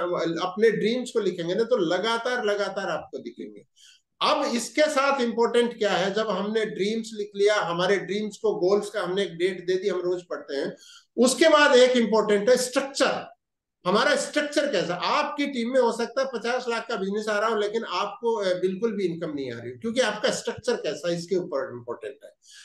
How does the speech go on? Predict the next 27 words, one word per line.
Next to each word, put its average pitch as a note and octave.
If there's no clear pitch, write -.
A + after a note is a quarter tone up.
इस D4
company G#3+
में, A#3+
My G#3+
Recharge G#3+
में A3
ऐसे G#3+
बहुत C4
सारे A3+
लोग F#3+
हैं A#3
जिनका B3
बहुत C4
बड़ा A#3+
business C4+
नहीं D4+
है, G#3
जिनका B3
चार C4
पांच D4
लाख A#3
business G3+
volume A#3+
ही B3+
है G3+
सारा E3+
ही, -